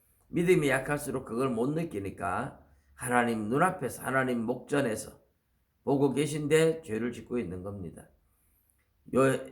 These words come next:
요셉이 다 보고 있는데 형들이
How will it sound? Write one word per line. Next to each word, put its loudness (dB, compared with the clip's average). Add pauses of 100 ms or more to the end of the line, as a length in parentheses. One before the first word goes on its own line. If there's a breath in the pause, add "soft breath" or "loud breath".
(100)
요셉이 4
다 4
보고 4
있는데 2
형들이 -2